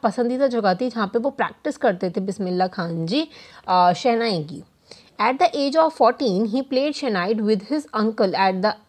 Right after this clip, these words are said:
अलाहाबाद म्यूजिक कॉन्फ्रेंस। तो जब वो चौदह साल के हुए तो उन्होंने अपने अंकल के साथ, मतलब वही मैटरनल अंकल, अपने मामा के साथ मिलके वो गए थे अहमदाबाद, इलाहाबाद, सॉरी,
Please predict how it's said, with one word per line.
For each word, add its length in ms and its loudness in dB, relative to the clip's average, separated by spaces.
अलाहाबाद 1400 0
म्यूजिक 480 0
कॉन्फ्रेंस। 840 -2
तो 80 -2
जब 180 4
वो 60 -4
चौदह 360 4
साल 220 2
के 140 -4
हुए 400 6
तो 140 0
उन्होंने 280 0
अपने 280 -4
अंकल 360 0
के 120 0
साथ, 260 -2
मतलब 300 0
वही 180 4
मैटरनल 500 -2
अंकल, 420 0
अपने 240 -2
मामा 320 0
के 200 -2
साथ 280 0
मिलके 440 0
वो 160 6
गए 300 4
थे 140 6
अहमदाबाद, 800 2
इलाहाबाद, 540 4
सॉरी, 380 0